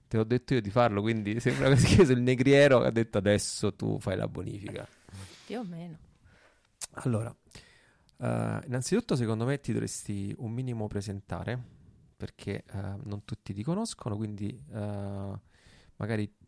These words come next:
Speaker 1: ci dici un attimo perché stai qua, quanti anni hai,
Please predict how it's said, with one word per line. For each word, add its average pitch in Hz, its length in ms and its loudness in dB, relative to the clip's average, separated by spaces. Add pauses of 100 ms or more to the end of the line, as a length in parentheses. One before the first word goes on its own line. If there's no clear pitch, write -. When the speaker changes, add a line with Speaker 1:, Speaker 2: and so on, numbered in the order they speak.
(260)
Speaker 1:
ci 120 140 -4
dici 113 200 -8
un 113 80 -6
attimo 117 640 -8
perché 113 520 -4
stai 98 400 -6
qua, 214 340 -4 (220)
quanti 92 320 -8
anni 117 200 -6
hai, 180 540 -4